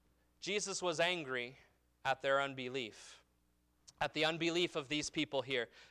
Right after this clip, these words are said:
Jesus hates what sin and death have done to this world.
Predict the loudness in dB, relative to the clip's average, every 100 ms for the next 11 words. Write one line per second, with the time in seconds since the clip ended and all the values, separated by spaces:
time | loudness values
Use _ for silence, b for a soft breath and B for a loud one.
0 | -4 -2 0 2 4 4 4 0 0 2
1 | 2 0 2 2 2 -2 0 2 2 -2
2 | -16 B B 4 4 8 6 6 0 -4
3 | -4 -4 -2 0 -2